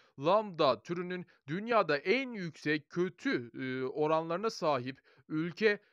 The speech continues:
olan Peru'dan da geldiğini söyleyebiliriz." dedi. Peru'nun yaptığı açıklamalar.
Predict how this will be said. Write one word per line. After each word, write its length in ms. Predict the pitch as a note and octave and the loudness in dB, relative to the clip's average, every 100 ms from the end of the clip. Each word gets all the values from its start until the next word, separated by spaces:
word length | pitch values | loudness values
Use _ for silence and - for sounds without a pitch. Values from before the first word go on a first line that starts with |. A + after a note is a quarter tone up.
| _ - | _ -4
olan 380 | D#3 E3 E3 | 0 0 -2
Peru'dan 600 | D#3 G#3 A#3+ G#3+ F3+ E3+ | 0 4 4 4 2 2
da 200 | E3 F3 | 2 0
geldiğini 600 | E3 D3 A3 G#3 E3+ G3+ | 0 4 8 8 4 -2
söyleyebiliriz." 880 | G#3 F#3+ F#3 F3+ G3 F3 E3+ D#3 A#2+ | -4 -2 0 4 2 2 0 0 0
dedi. 180 | A#2+ - - - - - | -6 -8 -20 -20 -20 -6
Peru'nun 320 | E3+ E3 D#3 | -4 -4 -2
yaptığı 340 | C#3+ C3+ - G#3 | 0 0 0 -2
açıklamalar. 640 | F3+ - C#3+ B2 A2 | -2 -4 -4 -2 -4